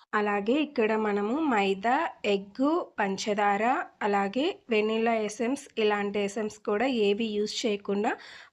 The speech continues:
ప్రతి ఒక్కరికి ఇంట్లో అందుబాటులో ఉండే ఇంగ్రీడియంట్స్ తోటి, చాలా తక్కువ ఇంగ్రీడియంట్స్ తోటి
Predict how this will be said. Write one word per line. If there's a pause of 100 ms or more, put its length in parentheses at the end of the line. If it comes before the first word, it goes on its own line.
ప్రతి
ఒక్కరికి (140)
ఇంట్లో
అందుబాటులో
ఉండే
ఇంగ్రీడియంట్స్
తోటి,
చాలా
తక్కువ
ఇంగ్రీడియంట్స్
తోటి